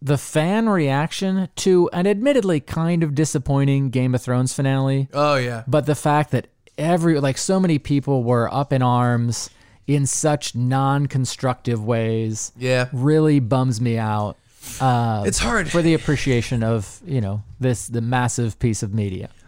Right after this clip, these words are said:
Speaker 2: It's, it's hard because I don't like a lot of the "this sucks" stuff, as you
Speaker 1: Yeah.
Speaker 2: know.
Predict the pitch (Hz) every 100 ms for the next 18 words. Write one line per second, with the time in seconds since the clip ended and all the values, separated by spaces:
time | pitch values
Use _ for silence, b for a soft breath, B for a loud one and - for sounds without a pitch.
0 | - 165 - 190 180 185 240 240 196 175
1 | 160 - 190 202 156 156 135 127 131 123
2 | 117 113 92 113 135 - 131 127 - -
3 | 143 139 117 127 120 123 123